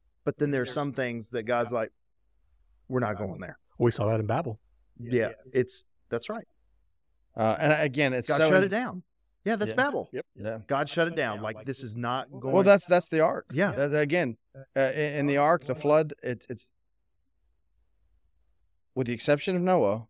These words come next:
Speaker 3: all of mankind's thoughts were only evil in his heart all the day long.
Speaker 1: Hmm.
Speaker 3: Who do you want God to save that he didn't save in that saga?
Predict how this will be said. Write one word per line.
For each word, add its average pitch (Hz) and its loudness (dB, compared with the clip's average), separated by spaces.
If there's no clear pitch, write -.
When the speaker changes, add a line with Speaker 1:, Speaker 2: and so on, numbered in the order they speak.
Speaker 3:
all 131 2
of 165 -2
mankind's 139 -2
thoughts 110 0
were 123 -4
only 135 -2
evil 131 -4
in 120 -4
his 117 -4
heart 107 0
all 117 4
the 113 -2
day 110 0
long. 104 -4
Speaker 1:
Hmm. 95 -8
Speaker 3:
Who 170 4
do 175 -2
you 156 -2
want 131 -4
God 113 2
to 113 -6
save 113 -2
that 107 -4
he 104 -4
didn't 101 -4
save 95 -6
in 92 -6
that 92 -8
saga? 85 -6